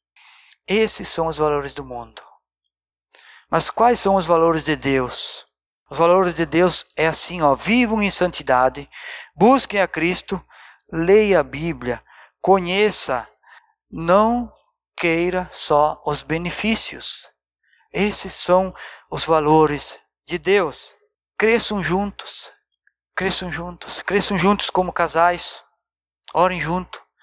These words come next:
façam as coisas junto, cresçam junto como família,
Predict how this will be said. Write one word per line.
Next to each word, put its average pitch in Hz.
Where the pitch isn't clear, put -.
façam 185
as -
coisas 175
junto, 180
cresçam 214
junto 196
como 202
família, 190